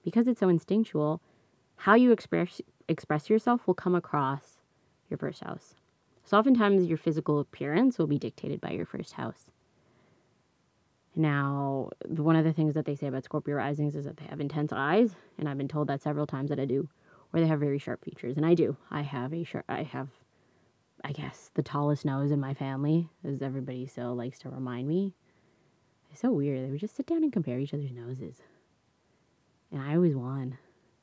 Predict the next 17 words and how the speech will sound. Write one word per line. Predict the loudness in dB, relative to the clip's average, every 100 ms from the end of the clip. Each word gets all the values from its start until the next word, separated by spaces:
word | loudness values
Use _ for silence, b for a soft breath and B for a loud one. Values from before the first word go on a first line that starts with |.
| _ _ _
That's, | -4 0
like, | 4
the | 4
only | 4 4
<laughs> |
competition | 12 12 12 8 8 10
I | 10
won | 10 8 8
in | 4
the | 2
family. | 2 2 2 4 2 0 -2
<laughs> | -2 -2 -8 -6 -8 -8 _ _ -20 -20 -20 -20 _ _ 2
Nothing | 4 4 4
else. | 0 -2 -12 B B B B B _ _ _ _ _ _ _ _ _ _ _ _ -2
<laughs> | 2 2 0 _ _ _ _ _ _ _ _ _ _ _ _ 2
Anyways. | 4 4 0 -4 -6 b b _ _ _ _ _ _ _ _ _ _ _ _ _ _ _ _ _ _ _ _ _ _
Uh, | 4 6 6 6 4